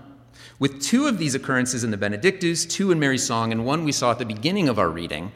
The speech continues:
talking about the mercy of God, uh, to Elizabeth. In verse seventy-eight, the reader sees eleos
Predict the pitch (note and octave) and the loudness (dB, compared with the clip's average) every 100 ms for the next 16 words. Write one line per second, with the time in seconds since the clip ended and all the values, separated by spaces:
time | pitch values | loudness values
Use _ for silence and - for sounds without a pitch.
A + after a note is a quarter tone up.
0 | - - - A2 G#2+ G2+ F#2+ F#2+ G2 - | -16 -10 -6 -4 -4 -4 -4 -4 -4 -4
1 | F#2+ F2+ F#2+ F#2+ G2 A2 - - - - | -8 -10 -6 -6 -6 -14 -20 -20 -20 -20
2 | - - - G2 G2+ G2+ A2+ G2+ G#2 G#2 | -20 -20 -14 -2 0 0 -2 -2 -2 -4
3 | - - - - _ - - - C#3 F3+ | -8 -14 -20 -20 _ -20 -20 -2 6 6
4 | - E3+ C3+ D3 F3+ B2+ A#2+ A#2+ D#3+ D3+ | 8 6 6 4 4 2 0 4 4 4
5 | - C3 A#2 - - D#3+ G3 G2 E2 G2 | 2 2 0 -2 2 4 4 2 -4 -4
6 | C#3+ - - | -2 -2 -2